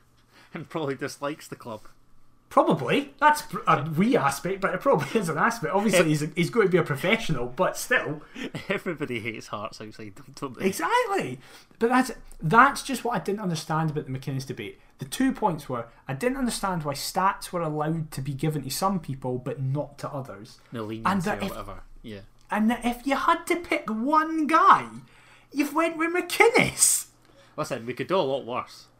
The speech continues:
Speaker 2: I di-, mm, I disagree.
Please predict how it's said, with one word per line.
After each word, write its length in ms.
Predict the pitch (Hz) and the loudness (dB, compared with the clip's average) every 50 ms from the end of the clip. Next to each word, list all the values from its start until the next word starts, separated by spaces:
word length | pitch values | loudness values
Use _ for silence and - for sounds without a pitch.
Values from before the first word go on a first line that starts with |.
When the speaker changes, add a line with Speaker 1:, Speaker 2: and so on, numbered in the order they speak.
| _ _ _ _ _ _ _ _ _ _ - - _ _ _ _ _ _ _ _ _ _ _ _ - | _ _ _ _ _ _ _ _ _ _ -20 -20 _ _ _ _ _ _ _ _ _ _ _ _ 0
Speaker 2:
I 260 | - - - 302 302 - - - _ _ _ _ _ _ _ | 2 2 4 2 0 -2 -6 -18 _ _ _ _ _ _ _
di-, 140 | - 277 269 - - - - - | -12 -12 -12 -14 -18 -20 -4 0
mm, 440 | 233 247 269 262 262 262 240 - - - - - | 2 2 4 4 4 4 2 0 -2 -8 -2 4
I 160 | 247 254 269 | 6 6 6
disagree. 600 | - 262 226 - 214 165 156 175 185 170 139 131 | 6 4 2 2 0 2 4 4 4 2 2 0